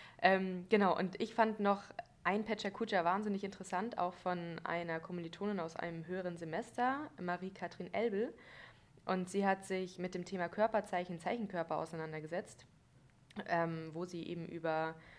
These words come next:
Modifikationen am menschlichen Körper, äh, geredet hat. Da ging's um ganz viele verschiedene Sachen, sei es, ähm, Ganzkörpertätowierungen, aber auch wirklich weitreichende Modifikationen, wo man,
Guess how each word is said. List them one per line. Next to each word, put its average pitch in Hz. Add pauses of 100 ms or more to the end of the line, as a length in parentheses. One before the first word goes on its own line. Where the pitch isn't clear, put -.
(180)
Modifikationen 233
am 190
menschlichen 180
Körper, 147 (120)
äh, 143
geredet 143
hat. -
Da 151
ging's 160
um 156 (340)
ganz 175
viele 175
verschiedene 175
Sachen, 170
sei 160
es, 156 (500)
ähm, 156
Ganzkörpertätowierungen, 170
aber 160
auch 160 (400)
wirklich 165 (240)
weitreichende 165
Modifikationen, 165
wo 160
man, 156